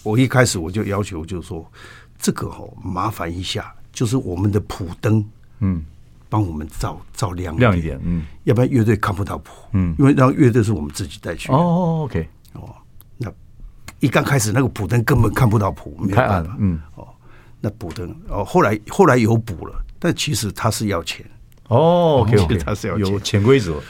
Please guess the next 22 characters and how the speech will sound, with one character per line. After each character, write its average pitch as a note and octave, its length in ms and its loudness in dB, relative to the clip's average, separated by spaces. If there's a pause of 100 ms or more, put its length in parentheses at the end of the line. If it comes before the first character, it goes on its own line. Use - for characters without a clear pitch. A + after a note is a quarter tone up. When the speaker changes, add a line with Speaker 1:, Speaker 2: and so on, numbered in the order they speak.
(120)
Speaker 1:
所 - 380 4
以 B2+ 280 4 (200)
我 A#2 160 2
的 B2 180 6
安 D3 180 4
全 B2 180 6
面 B2+ 180 8
对 G#2+ 160 2
一 G3 120 2
开 E3+ 220 4
始 A2 140 0
唱 B2+ 240 4
的 G#2+ 80 4
时 G#2+ 60 0
候， A2+ 60 2
我 G2 120 2
就 A2 120 2
知 B2 180 -4
道， A#2+ 100 4
哎， F#2 320 -2
完 - 240 -8
了。 F#2 120 -10